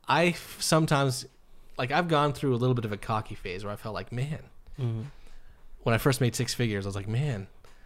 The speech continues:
Speaker 1: so many people think about getting here." Then I realized there's a lot of people out there making six figures.
Speaker 2: Yeah.
Speaker 1: Actually. And, uh, there's a lot of people who think there's something that aren't.
Speaker 2: Right.
Speaker 1: And you need to just humble yourself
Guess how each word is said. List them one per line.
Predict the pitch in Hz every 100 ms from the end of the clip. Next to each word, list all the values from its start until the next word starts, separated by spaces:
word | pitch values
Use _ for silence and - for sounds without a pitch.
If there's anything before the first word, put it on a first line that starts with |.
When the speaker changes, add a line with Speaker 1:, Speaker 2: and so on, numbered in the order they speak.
| - -
Speaker 1:
so | - 151
many | 143
people | 147 131 113
think | 104 127 117
about | 110 104
getting | 117 - 113
here." | 107 95
Then | 123
I |
realized | 127 139 123 104
there's | 156 147
a |
lot | 107 104 104 107 107
of | 107
people | 107 107
out | 101
there | 98
making | 101 -
six | - 95
figures. | - 98 - -
Speaker 2:
Yeah. | 113 180 139 - - -
Speaker 1:
Actually. | 107 - - - - - - - - -
And, | 127 117 113 110 107 104 104
uh, | 107 104 101 101
there's | 143
a | 135
lot | 117 117
of | 110
people | 123 120
who | 107 104
think | 117 107
there's | 104
something | - 104 - 95
that | - -
aren't. | - - - -
Speaker 2:
Right. | 117 117 - - -
Speaker 1:
And | 113 110 107 104 101 - - - -
you | 120
need | 117 107
to | 104
just | 101
humble | - 117 113
yourself | 110 101 110 101 98